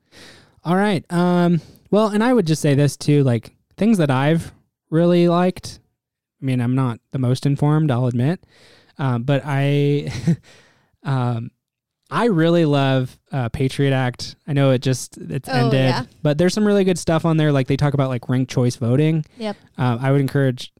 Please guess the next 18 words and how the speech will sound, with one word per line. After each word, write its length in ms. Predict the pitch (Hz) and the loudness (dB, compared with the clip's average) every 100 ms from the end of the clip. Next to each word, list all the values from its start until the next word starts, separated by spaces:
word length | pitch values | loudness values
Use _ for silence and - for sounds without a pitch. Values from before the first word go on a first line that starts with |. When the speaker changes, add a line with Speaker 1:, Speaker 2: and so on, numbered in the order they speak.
| _ | _
Speaker 1:
listeners 400 | 185 143 147 135 | -4 -2 0 0
to 100 | - | -2
check 200 | - 143 | -2 0
that 240 | 143 139 147 | 0 0 2
out. 280 | 147 147 - | 2 0 -2
Like, 320 | - 123 - - | -4 -6 -8 -18
it's 220 | - - | -18 -10
a 60 | - | -4
great 340 | 139 151 156 | 0 2 2
alternative 720 | 147 143 - 147 139 135 135 127 | 0 -2 0 0 2 2 2 0
for, 560 | - 131 120 117 113 - _ _ - | -4 0 0 0 -2 -6 _ _ -6
as 120 | 135 | -2
we 60 | 135 | 0
talk 200 | 139 135 | 0 0
about 220 | 127 101 | -2 -2
two-party 420 | 143 131 131 131 | -4 -2 -2 -2
systems 560 | - 131 - 127 120 117 | -2 -6 -4 -4 -4 -4
and 240 | 117 | -6